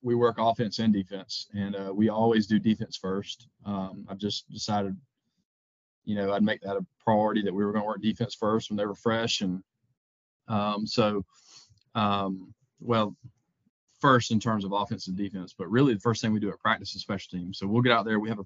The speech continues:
pre-practice period, and then we stretch, and then, um, we go straight to special teams. And, uh,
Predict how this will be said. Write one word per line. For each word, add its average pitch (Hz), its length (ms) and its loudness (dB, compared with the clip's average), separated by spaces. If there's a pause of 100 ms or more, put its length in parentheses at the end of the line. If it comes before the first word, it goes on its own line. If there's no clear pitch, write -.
pre-practice 110 460 2
period, 117 400 0
and 98 100 0
then 104 80 -2
we 95 100 -6
stretch, 113 480 -2
and 101 120 0
then, 101 200 -10 (800)
um, 95 520 -4 (160)
we 117 100 8
go 117 100 10
straight 110 280 0
to - 40 -8
special 98 360 -6
teams. 92 480 -6
And, 95 280 -10
uh, 92 200 -12